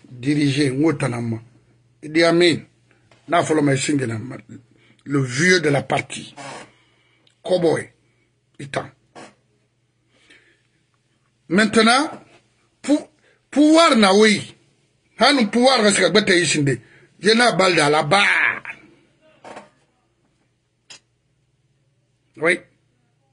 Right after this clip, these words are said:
Atanang, guerrier Abela la Guinée. Je na balde.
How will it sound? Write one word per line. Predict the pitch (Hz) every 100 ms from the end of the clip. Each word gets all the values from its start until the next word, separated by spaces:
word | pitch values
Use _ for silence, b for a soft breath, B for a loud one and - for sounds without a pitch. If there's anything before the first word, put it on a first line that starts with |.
| _ _ _ _ _ _ _ _ _ _ _ _ _ _ _ _ _ -
Atanang, | - 185 202 208 196 _ _
guerrier | 160 180 175
Abela | 165 170 156 151
la | 135
Guinée. | 147 139 - _ _ _ _ _ _ _ _ _ _ _ _ _ _ _ _ _ _ _ _ _ _ _ _ _ _ _ _ _ _ _ _ _ _ _ _ _ _ _ _ _
Je | - 165
na | 156 143
balde. | 131 110